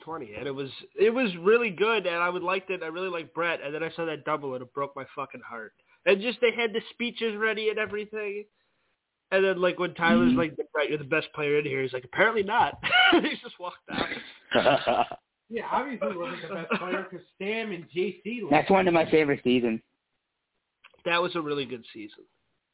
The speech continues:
Speaker 1: Uh,
Speaker 3: No, and, yeah, Casey did a fantastic job 'cause, I mean, and she, like, got blasted with a lot of punishments,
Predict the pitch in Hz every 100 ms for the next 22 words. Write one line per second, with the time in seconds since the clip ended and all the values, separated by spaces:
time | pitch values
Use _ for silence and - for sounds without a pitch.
0 | _ 127 110 92 - - - 147 156 -
1 | 165 170 165 170 170 175 - 196 240 262
2 | 180 175 151 131 127 131 160 147 131 165
3 | 180 185 160 131 156 185 190 170 160 -
4 | - _ 220 240 247 226 202 - 277 359
5 | 370 339 269 196 - 202 196 185 196 208
6 | 196 - 196 190 - 180 233 - 185 156
7 | 147 165 156 - 196 247 214 - 98